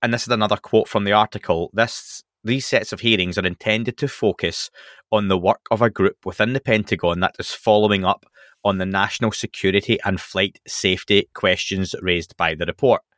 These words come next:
Because if you take away that U F O, aliens, what could these be thing for a moment, there are, one, national security implications and also flight safety questions, because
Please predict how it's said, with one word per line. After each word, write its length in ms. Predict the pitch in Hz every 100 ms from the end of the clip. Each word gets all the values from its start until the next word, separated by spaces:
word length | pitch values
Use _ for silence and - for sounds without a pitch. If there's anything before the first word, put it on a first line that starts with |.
| _ _ _ _ _
Because 420 | 110 - 107 104 -
if 140 | -
you 60 | 107
take 300 | - 135 143
away 380 | 123 107 104 104 87
that 320 | 95 92 - _ _ _ _ _ -
U 260 | 98 110
F 220 | 104 -
O, 400 | 101 104 104 101 - _
aliens, 680 | 107 110 110 107 104 101 -
what 200 | 101 110
could 140 | - 98
these 220 | 101 87
be 180 | 113 104
thing 260 | 104 98
for 140 | - 101
a 60 |
moment, 360 | 120 147 87 90 _ - - - -
there 100 | 107
are, 300 | 98 98 92 _ _ _ -
one, 380 | 95 98 113
national 380 | 117 101 - 101
security 480 | - 92 92 95 95
implications 720 | 92 95 - 95 123 123 - - - - -
and 240 | 101 98 98
also 360 | 98 - 95
flight 320 | - - 95
safety 360 | - 147 151 -
questions, 500 | - 90 - 95 95
because 560 | 95 - 92 90 82